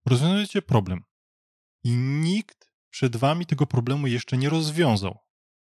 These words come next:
Nie można tego bagatelizować, nie można się śpieszyć. Musimy robić rzeczy starannie. Musimy opisywać świat tak, jakbyśmy tłumaczyli wszystko od podstaw komuś,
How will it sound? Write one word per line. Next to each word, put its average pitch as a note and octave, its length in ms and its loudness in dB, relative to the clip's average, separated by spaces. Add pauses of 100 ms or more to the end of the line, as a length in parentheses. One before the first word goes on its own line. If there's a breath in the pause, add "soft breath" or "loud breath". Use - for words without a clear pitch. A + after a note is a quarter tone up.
(480)
Nie B2 160 2
można F3+ 340 0
tego C3 220 -2
bagatelizować, A#2 1000 0
nie A#2 140 0
można C3 280 0
się - 140 -10
śpieszyć. - 680 -2 (800)
Musimy B2+ 360 0
robić A2+ 300 -4
rzeczy A2 220 -4
starannie. F#2 420 -2 (640)
Musimy B2+ 840 2 (560)
opisywać C3 600 2
świat - 460 -2
tak, - 160 2
jakbyśmy B2 360 -2
tłumaczyli B2+ 420 -4
wszystko - 580 -2
od D#3 240 0
podstaw - 800 0 (500)
komuś, C#3 760 2